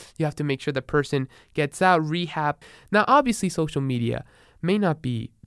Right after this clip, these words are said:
huge. And the difficult thing with social media is that it's harder to deal with than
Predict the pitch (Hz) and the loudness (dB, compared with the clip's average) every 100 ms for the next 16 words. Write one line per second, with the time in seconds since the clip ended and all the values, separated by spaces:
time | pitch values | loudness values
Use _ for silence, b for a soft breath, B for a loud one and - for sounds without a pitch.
0 | _ _ 143 156 143 135 - 170 190 180 | _ _ -10 -2 0 0 0 2 2 0
1 | 226 339 330 170 156 214 196 175 156 139 | -2 0 0 0 2 2 2 0 -2 0
2 | 131 170 160 113 - 139 120 - - - | 0 0 0 -2 -2 -2 -2 -8 -10 0
3 | 160 175 - 185 214 208 165 135 123 123 | 2 2 4 4 4 2 0 2 2 0
4 | 127 - _ _ _ _ _ _ - 143 | -2 -6 _ _ _ _ _ _ 0 2
5 | 139 | 2